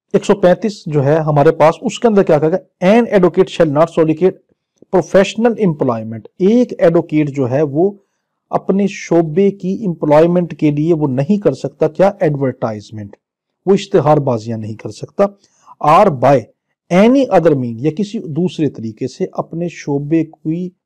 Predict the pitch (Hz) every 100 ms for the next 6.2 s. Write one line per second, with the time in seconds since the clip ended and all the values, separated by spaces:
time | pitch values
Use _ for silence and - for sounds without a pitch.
0 | - 135 - - 185 160 120 123 131 127
1 | 131 - 165 170 _ _ _ _ 180 151
2 | 156 135 135 139 147 131 123 - 147 131
3 | 143 147 - 190 156 165 147 147 151 -
4 | 143 - 143 - 165 143 139 151 143 131
5 | 127 131 131 139 135 123 - 135 - 113
6 | -